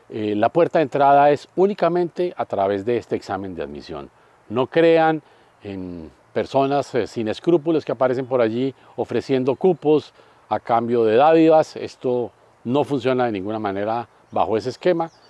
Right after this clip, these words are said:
Eh, los procesos de admisión son absolutamente transparentes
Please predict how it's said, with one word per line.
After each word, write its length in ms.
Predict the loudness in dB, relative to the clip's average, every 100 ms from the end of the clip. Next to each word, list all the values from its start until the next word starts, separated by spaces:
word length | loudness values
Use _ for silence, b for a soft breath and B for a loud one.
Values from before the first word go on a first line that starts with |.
| b b _ _
Eh, 680 | -8 -4 -2 -2 -4 -6 -10 -12
los 180 | -8 -8
procesos 360 | -6 -4 -2 0
de 60 |
admisión 340 | 0 -2 -8 -8
son 220 | -4 -2
absolutamente 800 | -2 0 2 2 2 0 -2 -2
transparentes 640 | -2 -2 -2 -2 -2 -6